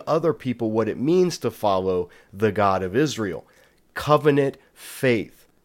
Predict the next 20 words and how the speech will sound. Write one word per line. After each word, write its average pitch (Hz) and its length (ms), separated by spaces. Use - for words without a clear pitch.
That's 143 440
what 139 160
God 120 340
wanted 113 380
when 113 180
the 107 80
sacrificial 113 640
system 110 420
was 92 160
established, 131 560
and 127 140
that's 160 180
what 135 100
the 123 60
sacrificial 113 580
system 160 400
was 139 180
supposed - 520
to 160 60
communicate 151 880